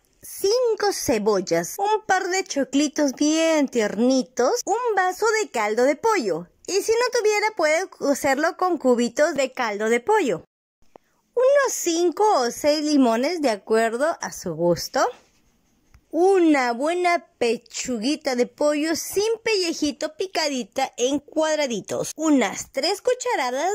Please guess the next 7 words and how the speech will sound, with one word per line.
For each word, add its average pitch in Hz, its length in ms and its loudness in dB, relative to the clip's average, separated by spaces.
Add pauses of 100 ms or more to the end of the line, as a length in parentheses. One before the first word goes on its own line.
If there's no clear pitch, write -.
(100)
de 294 160 -2 (100)
ajo 311 420 -2
molido. 330 680 2 (220)
Cinco 508 440 2
cucharadas 262 840 0
de 220 80 0
ají 233 500 -4